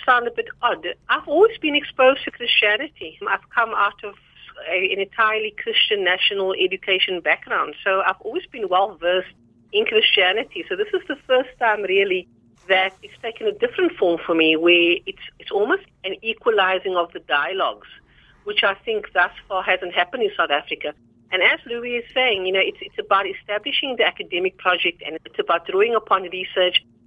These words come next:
and just getting a real feel of the lived experiences of these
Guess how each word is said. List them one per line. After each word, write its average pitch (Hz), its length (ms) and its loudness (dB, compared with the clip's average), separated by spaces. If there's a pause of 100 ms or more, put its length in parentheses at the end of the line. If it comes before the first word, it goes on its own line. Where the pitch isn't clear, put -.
(120)
and 208 180 2
just 294 240 -4
getting 226 460 2
a 190 80 8
real 220 220 4 (140)
feel 214 220 2
of 190 100 0
the 190 80 -4
lived 185 280 2
experiences 208 760 -8 (420)
of 226 340 2
these 196 260 -6